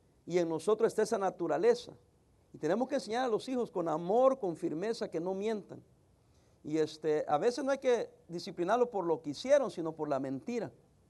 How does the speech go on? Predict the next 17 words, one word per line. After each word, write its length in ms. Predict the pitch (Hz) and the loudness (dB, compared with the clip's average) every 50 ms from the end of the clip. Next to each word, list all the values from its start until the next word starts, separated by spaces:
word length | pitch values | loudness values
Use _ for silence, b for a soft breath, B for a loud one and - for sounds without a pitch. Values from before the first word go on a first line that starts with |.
| _ _ _ _ _ _ _ _ _ _ _ _ _ _ _ _ _ | _ _ _ _ _ _ _ _ _ _ _ _ _ _ _ _ _
por 140 | - 143 135 | -4 -2 -2
haber 220 | 139 160 196 196 | 0 -2 -2 -4
mentido. 520 | 185 151 139 139 - - 220 220 175 135 110 - _ _ _ _ _ _ _ _ _ _ _ _ - | -4 -6 -8 -8 -8 -6 -6 -4 -4 -6 -8 -12 _ _ _ _ _ _ _ _ _ _ _ _ -10
Y 300 | - 156 160 160 160 - | -6 -4 -2 -2 -2 -4
también 500 | - - 165 151 151 160 190 226 247 240 | 0 2 2 2 2 2 0 0 2 0
es 160 | 226 233 - | -2 -2 -4
un, 260 | 220 214 208 185 - - - | -8 -6 -6 -8 -10 -10 -8
jóvenes, 360 | 156 160 226 240 262 220 180 156 | 0 4 6 6 6 6 4 2
véanme 260 | 190 214 220 214 190 | 2 2 2 2 -2
acá, 200 | 175 - 220 214 | -2 0 0 0
y 80 | 208 | 0
niños, 400 | 196 220 247 233 202 175 160 - - | 0 -4 -4 -4 -4 -6 -6 -4 -6
es 160 | - 170 - | -6 -6 -4
un 100 | 202 196 | 0 2
acto 280 | 220 214 - - 220 180 | 2 2 2 0 0 0
de 120 | 170 170 | 0 -2
cobardía. 640 | - 170 160 151 147 143 147 160 233 247 214 156 | 0 -2 0 0 0 -4 -2 -4 -4 -2 -2 -4